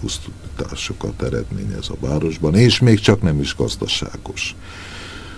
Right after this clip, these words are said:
Ugye a, szoktam mondani, hogy a kapitalizmus az nem azzal jobb rendszer az államszocializmusnál, hogy ott kevesebb hülye van, hanem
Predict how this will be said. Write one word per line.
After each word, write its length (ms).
Ugye 280
a, 400
szoktam 360
mondani, 420
hogy 180
a 80
kapitalizmus 920
az 200
nem 240
azzal 420
jobb 300
rendszer 440
az 180
államszocializmusnál, 1600
hogy 260
ott 160
kevesebb 460
hülye 380
van, 300
hanem 360